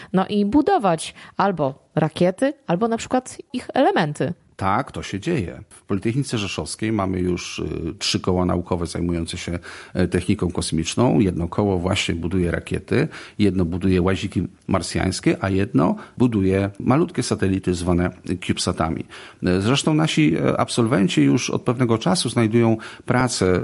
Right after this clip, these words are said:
Speaker 2: w firmach kosmicznych w Polsce, w Europie, więc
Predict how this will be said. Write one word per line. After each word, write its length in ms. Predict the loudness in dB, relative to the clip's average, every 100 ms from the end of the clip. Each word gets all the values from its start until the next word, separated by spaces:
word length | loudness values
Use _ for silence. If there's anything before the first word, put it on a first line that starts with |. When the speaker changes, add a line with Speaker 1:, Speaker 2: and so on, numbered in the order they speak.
| 0
Speaker 2:
w 40 | -2
firmach 400 | 0 2 2 0
kosmicznych 540 | -2 2 2 2 -4
w 60 | -2
Polsce, 400 | -2 -2 -2 -2
w 80 | 0
Europie, 500 | 0 0 2 0 0 -4 -18 -6
więc 500 | 2 2 2 -4 -6